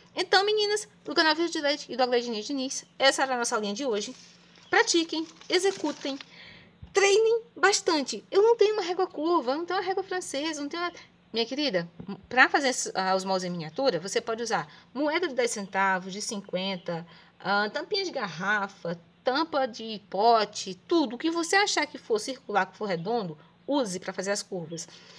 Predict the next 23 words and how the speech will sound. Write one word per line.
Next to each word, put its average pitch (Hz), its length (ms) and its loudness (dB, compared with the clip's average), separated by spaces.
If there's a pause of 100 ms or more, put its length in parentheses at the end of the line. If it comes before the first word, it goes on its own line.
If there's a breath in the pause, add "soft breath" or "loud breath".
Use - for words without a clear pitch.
(460 loud breath)
Aqui 302 200 0
no 349 80 0
canal 302 200 0
já 294 100 -2
tem 262 140 -6
calça, 208 420 2
já 190 140 -6
tem 196 320 -8
calça 208 320 -2
feita. 190 440 0 (240 loud breath)
Ah, 311 280 0
pra 247 160 4
quem 294 100 -2
não 311 100 0
tinha 320 160 -4
visto 220 220 -4
ainda 233 140 -2
um - 20 -4
vídeo 214 140 -4
da 208 60 -6
minha 202 120 -6
planta 170 240 -6
curta, 269 380 -4